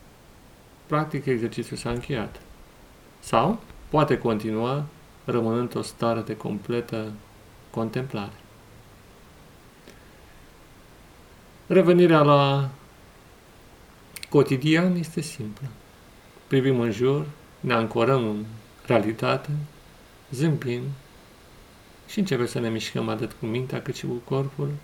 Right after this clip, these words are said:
în timpul prezent ce ne este dat pentru a trăi.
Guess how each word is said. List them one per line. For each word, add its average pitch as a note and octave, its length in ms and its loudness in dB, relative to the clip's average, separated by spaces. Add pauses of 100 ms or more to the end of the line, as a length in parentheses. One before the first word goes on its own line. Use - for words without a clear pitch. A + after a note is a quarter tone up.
(640)
în D3+ 200 0
timpul C#3 300 0
prezent A2+ 500 -2
ce - 120 -8
ne A2+ 80 -4
este A#2 200 -8
dat G#2+ 320 -4
pentru - 340 -12
a - 40 -6
trăi. D3+ 260 -12